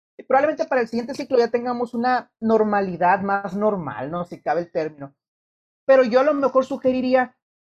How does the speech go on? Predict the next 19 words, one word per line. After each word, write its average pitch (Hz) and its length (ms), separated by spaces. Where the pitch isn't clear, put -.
¿por 240 180
qué 269 100
no 269 200
pensar 269 280
en 277 120
los 254 160
docentes? 247 580
Ok, - 200
aplicar 185 640
otro 220 240
tipo 220 240
de 220 80
vacuna. 208 560
O 185 80
aplicas 247 520
el 269 100
refuerzo 226 420
de 285 60
Cancino, 285 580